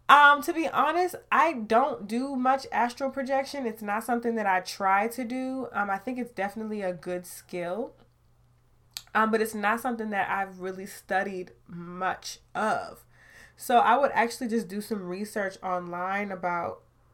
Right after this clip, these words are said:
how to do astral projection. Um, but yeah, that's definitely not something that I've crafted.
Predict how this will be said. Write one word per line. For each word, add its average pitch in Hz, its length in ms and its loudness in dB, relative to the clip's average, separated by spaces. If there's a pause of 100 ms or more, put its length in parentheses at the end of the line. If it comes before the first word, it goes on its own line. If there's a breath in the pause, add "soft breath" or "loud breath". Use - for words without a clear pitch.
how 190 420 2 (100)
to 175 420 -6 (420)
do 185 260 -6
astral 175 400 -4
projection. - 680 -12 (480 loud breath)
Um, 185 180 -2
but 180 160 0 (140)
yeah, 196 220 0
that's 185 220 -4
definitely 208 360 -2
not 196 180 -2
something 190 300 -6
that 175 160 -6
I've 175 320 -6
crafted. - 760 -4